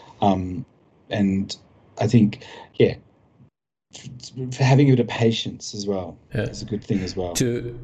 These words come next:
Speaker 1: you
Speaker 2: to,
Speaker 1: know?
Speaker 2: to tag on that question here, um, maybe you have a tip for, uh, collaboration work. I mean, most of the artists work by themselves, but you work as a duo. So, um, is there anything that holds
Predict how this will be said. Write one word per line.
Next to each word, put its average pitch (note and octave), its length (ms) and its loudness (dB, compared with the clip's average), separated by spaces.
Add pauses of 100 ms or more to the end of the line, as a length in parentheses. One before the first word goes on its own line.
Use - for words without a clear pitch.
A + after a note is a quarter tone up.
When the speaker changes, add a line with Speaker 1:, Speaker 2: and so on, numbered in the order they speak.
Speaker 1:
you G#2 80 -4
Speaker 2:
to, G2 200 2
Speaker 1:
know? B2+ 120 0
Speaker 2:
to C#3 120 -2
tag C#3+ 280 0
on C#3+ 120 -2
that C3 160 -4
question C#3 380 -2
here, B2 600 -2
um, B2 480 -2
maybe C#3+ 240 0
you C#3+ 100 0
have C3+ 140 -2
a A#2+ 60 -2
tip B2 340 -4
for, B2 580 -2
uh, A2 120 -2
collaboration A#2+ 720 -2
work. G2 180 -2
I G2+ 60 -2
mean, G#2+ 180 -2
most A#2+ 220 -2
of C3+ 60 0
the A2+ 60 -2
artists A#2+ 460 -2
work A2+ 160 -2
by B2 120 -2
themselves, B2 420 -4
but F#2+ 280 -2
you G#2 200 0
work G#2 320 -2
as G2+ 120 -2
a G#2 60 0
duo. G2+ 380 -2
So, G2 380 -2
um, G2 420 -2
is A2+ 120 -2
there B2 120 -2
anything A#2 400 -2
that G#2+ 240 -2
holds A#2 400 -2